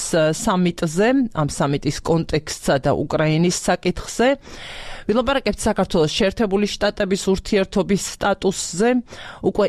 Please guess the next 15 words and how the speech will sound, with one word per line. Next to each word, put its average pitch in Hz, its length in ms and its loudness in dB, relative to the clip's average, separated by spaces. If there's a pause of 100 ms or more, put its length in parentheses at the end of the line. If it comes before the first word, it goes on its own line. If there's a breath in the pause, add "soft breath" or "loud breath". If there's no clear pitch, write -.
იმ 190 220 2
კონკრეტულ 170 640 0
კონტექსტში, 156 640 -2
რომ 175 120 2
საქართველოში 165 920 0 (720 loud breath)
განუსაზღვრელი 180 840 2
ვადით 156 400 0
გადაიდო, 165 640 2 (280)
ა, 143 160 2 (240)
ღირსეული 160 520 0
პარტნიორის 147 680 0
ფარგლებში 147 640 0
წვრთნების 147 800 0 (500 loud breath)
წლევანდელი, 165 880 4 (160)
ა, 135 220 0